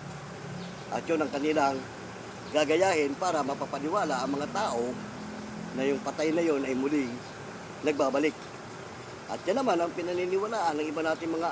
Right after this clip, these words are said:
idol na nasa larangan ng paranormal. Oo. Pero ang masasabi ko lang, kapag wala yang sasapian o,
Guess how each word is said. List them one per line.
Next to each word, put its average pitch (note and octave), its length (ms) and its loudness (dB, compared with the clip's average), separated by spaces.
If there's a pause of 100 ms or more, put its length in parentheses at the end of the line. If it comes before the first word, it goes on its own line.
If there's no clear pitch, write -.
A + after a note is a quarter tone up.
(140)
idol D3 320 0 (720)
na E3 240 4 (1000)
nasa D#3 400 6
larangan D#3+ 440 4
ng D#3+ 180 2 (140)
paranormal. C3+ 600 4 (1080)
Oo. A#2 280 2 (1400)
Pero F#3 480 6 (100)
ang D#3+ 140 -2
masasabi F#3+ 480 -2
ko G3+ 80 0
lang, D#3 260 2 (1300)
kapag F#3+ 400 6
wala G#3 320 12
yang E3 240 8
sasapian F3+ 680 6 (200)
o, C#3+ 240 6